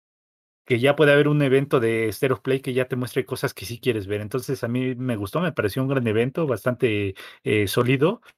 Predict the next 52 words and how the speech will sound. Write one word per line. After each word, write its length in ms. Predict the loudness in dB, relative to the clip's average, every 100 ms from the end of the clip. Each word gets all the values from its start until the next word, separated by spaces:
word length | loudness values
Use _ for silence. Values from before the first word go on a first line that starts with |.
| -20 _
y 300 | -4 0 2
me 80 | 0
emociona 380 | 0 2 4 6
ver 240 | 6 4 _ _ _ _ 0
los 280 | 4 4
siguientes 340 | 4 -2 -2 -2
eventos 320 | -2 0 -4
que 320 | -2 -2 0
ya 180 | 4 6
va, 200 | 6 4
va 180 | 2 2
a 20 |
llegar 220 | 4 4
el 480 | 4 2 -4 -6 -8
Summer 240 | -6 -4 -2
Game 180 | -4
Fest, 300 | -2 -4 -2
va 60 | -2
a 20 |
llegar 200 | -2 -2
los 160 | -2 0
de 200 | 0 0
Xbox 200 | -4 -4
con 180 | -4 -4
Bethesda. 580 | -2 2 2 2 -2 -2 -18 -14
Entonces 340 | -4 -4 0 2
hay 100 | 4
mucho 340 | 4 4 2
de 100 | 2
lo 100 | 0
que 120 | 0
va 140 | 2 2
a 40 |
haber, 360 | 2 2 -2 -6 -20 -14 -4
eh, 380 | -2 0 0
en 100 | 0
las 100 | 0
siguientes 280 | -4 -6 -6
semanas, 420 | -4 -4 -4 -4
y 240 | -4 -4 -4
me 120 | -2
alegro 440 | 0 0 0 -2 -4
que, 800 | -8 -8 -10 -12 -14 -16 -18 -20 _
que 80 | -2
estén 240 | -2 0 -2
estas 260 | -2 -4
fechas 300 | -4 -4 -4
cuando 260 | -4 -4 -2
salen 260 | 0 -2
cosas 300 | -2 -2 -2
interesantes 580 | -4 -6 -6 -6 -6 -8
que, 300 | -6 -4 -4